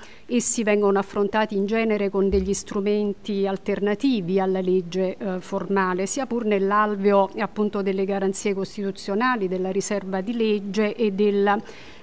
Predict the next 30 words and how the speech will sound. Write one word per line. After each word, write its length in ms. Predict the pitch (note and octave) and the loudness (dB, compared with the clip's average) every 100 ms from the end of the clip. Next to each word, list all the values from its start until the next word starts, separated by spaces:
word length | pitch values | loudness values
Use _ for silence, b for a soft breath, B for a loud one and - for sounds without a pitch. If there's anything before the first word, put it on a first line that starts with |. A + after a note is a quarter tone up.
| - | 0
principio 540 | A#3 A3 - G3+ G#3 | 0 2 -2 -2 0
di 120 | F#3+ | 0
legalità. 600 | F#3+ F#3 F#3 F3+ F3+ F3 E3+ | 0 0 -2 -4 0 0 0
Tuttavia, 480 | G3+ D4+ D4+ C4+ | -2 -2 0 0
prima 280 | F#3+ D4+ F4 | 0 2 2
di 100 | B3 | 2
entrare 420 | G#3 A#3 B3+ B3 | -2 0 0 0
nel 240 | G#3 G3 G3 | 0 0 0
merito 580 | A#3 B3+ B3 A3 - G3+ | 0 0 -2 -2 0 0
di 160 | G3 | -2
come 500 | - B3 B3+ A#3 G#3+ G3 B B - | 0 0 2 2 2 0 B B -6
il 120 | G#3 | -4
sistema 460 | - G#3+ C4 C4+ | -4 -4 -2 0
delle 240 | A#3+ G3+ G3+ | 0 0 0
fonti 320 | B3+ B3+ A#3+ | 0 0 2
nel 80 | G3+ | 2
nostro 560 | G3+ A3 - A3 - | 2 -2 -4 -4 -4
ordinamento, 720 | G#3 G3+ G#3+ G#3+ A3+ C4+ C4 G#3 | -6 -4 0 2 2 2 2 0
diciamo, 340 | G3+ A#3 A3+ | 0 0 0
ha 60 | G3+ | 0
reagito 840 | G3+ G3+ G#3 C4+ C4 - F#3 F3 - - | 0 0 2 2 2 0 -2 -2 -4 -6
all'emergenza 760 | F#3+ G3 G3 F#3+ G#3 G#3 G#3 | -2 0 0 0 0 0 -2
sanitaria 920 | G3 G3+ F#3+ F#3+ G3+ G3+ G3 G3 F#3+ F3+ b b b b | -4 0 0 2 2 2 2 2 2 -2 b b b b
ed 200 | G3+ G3 | 2 4
economica, 1000 | G#3 C#4 A#3 G3+ G#3 A3+ A3 A#3 A#3 A#3 | 4 2 4 4 4 2 0 0 0 0
eh, 560 | - - A#3 G#3+ G3+ | -6 -4 0 2 2
da 140 | F#3+ G3 | 2 0
covid, 600 | - F#3 F3 G3 A#3 A#3 | 2 2 2 -2 -2 4
eh, 640 | D4+ D#4 - A#3 A#3 A#3 A#3 | 4 4 0 2 4 2 2
vorrei, 440 | C#4+ E4+ D4+ | 2 4 4